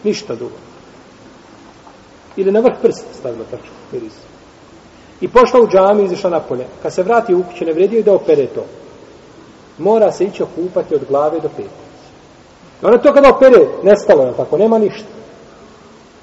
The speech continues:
No, međutim, ne vrijedi. Mora se okupati od glave do pete.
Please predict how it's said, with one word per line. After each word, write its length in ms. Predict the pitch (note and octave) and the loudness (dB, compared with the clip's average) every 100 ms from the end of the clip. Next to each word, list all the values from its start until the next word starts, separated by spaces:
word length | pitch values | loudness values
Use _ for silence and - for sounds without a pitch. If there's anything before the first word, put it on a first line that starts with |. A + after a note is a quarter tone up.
| - - D#3 | -20 -18 -8
No, 80 | D#3 | -6
međutim, 320 | D#3+ G#3+ G3+ | -4 -4 -2
ne 80 | E3+ | -2
vrijedi. 340 | C#3 B2+ - - - - - - - - - | -2 -4 -6 -18 -20 -20 -20 -20 -20 -20 -4
Mora 400 | G3 B3 A#3 F#3+ | 0 2 4 2
se 160 | F#3+ | 2
okupati 460 | D#3+ - A3+ G3+ E3+ | 0 0 -4 -4 -4
od 100 | D3 | -4
glave 320 | C#3 F#3 F#3 | 0 0 0
do 80 | D3+ | -2
pete. 340 | - G#2+ - | -6 -12 -14